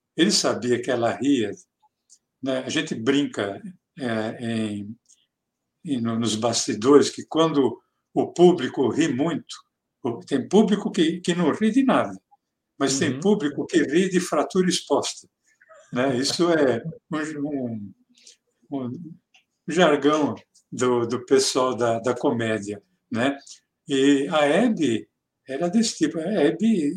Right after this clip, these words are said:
Speaker 1: o olhar do Golias pra ela já tirava totalmente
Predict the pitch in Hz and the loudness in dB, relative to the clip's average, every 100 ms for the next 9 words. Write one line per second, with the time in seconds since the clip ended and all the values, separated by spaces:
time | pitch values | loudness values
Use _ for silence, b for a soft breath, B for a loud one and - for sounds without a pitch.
0 | 175 - 185 202 233 147 180 247 202 139 | -6 -4 0 2 4 4 2 2 0 0
1 | 123 117 135 135 - 113 113 135 180 170 | 0 0 0 0 -4 -6 0 0 0 -2
2 | 185 196 - _ _ _ _ _ _ _ | -2 -4 -6 _ _ _ _ _ _ _
3 | _ _ - 208 143 131 143 156 180 165 | _ _ 2 4 6 4 2 2 2 2
4 | - - _ - 180 180 180 160 143 180 | -2 -12 _ 0 0 2 0 4 2 2
5 | - 165 131 | 0 2 2